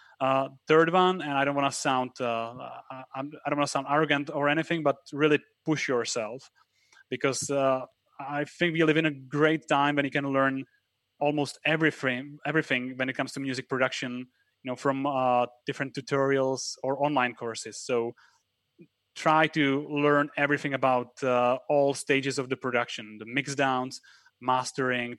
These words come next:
track structures, uh, I don't know, virtual instruments, uh, different D A Ws,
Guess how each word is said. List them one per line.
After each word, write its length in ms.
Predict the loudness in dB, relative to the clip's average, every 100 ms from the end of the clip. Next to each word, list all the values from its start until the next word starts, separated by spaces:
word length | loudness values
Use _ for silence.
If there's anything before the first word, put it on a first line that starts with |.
| -8
track 240 | -4 -4
structures, 720 | -2 -4 -4 -4 -4 -4 -6 -6
uh, 240 | -6 -6 -10 _ -20 _ _ -6
I 60 |
don't 100 | -4
know, 120 | -4 -4
virtual 400 | 2 2 2 -2
instruments, 760 | -4 -6 -4 -4 -4 -6 -4
uh, 260 | -2 0 -2 -4
different 560 | -6 -4 -6 -8 -14
D 200 | -8 -4
A 140 | -2 0
Ws, 840 | 0 0 0 0 -2 -6 -12 -18